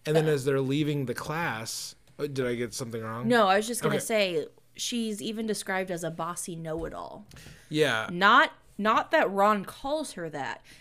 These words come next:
Speaker 2: It's
Speaker 1: Yes.
Speaker 2: just in, like, the, um,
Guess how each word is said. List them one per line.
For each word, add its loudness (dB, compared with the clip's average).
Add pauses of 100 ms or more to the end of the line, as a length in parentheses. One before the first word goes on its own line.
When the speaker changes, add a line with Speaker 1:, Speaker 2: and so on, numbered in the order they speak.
(160)
Speaker 2:
It's -2
Speaker 1:
Yes. -6
Speaker 2:
just -2
in, 4
like, -6
the, -6
um, -10